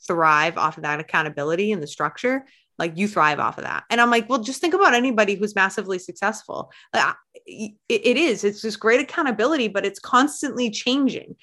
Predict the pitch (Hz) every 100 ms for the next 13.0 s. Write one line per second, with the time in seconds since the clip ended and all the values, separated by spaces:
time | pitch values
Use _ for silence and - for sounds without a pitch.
0 | - - 226 220 262 208 214 269 277 269
1 | 262 240 233 - 254 277 196 202 - 208
2 | - 190 196 196 262 247 214 - - 202
3 | 185 196 240 220 175 185 180 175 226 226
4 | 226 208 180 208 233 180 185 - _ _
5 | - 233 247 233 226 208 202 _ _ _
6 | 214 247 240 214 226 233 233 240 240 269
7 | - 392 349 208 - - 170 202 196 254
8 | 254 220 220 294 330 294 247 262 247 -
9 | - - 277 - - - 226 - 208 202
10 | 285 311 247 285 285 254 190 226 302 277
11 | 233 240 233 233 226 233 - 269 269 190
12 | 208 208 214 208 233 - 202 185 254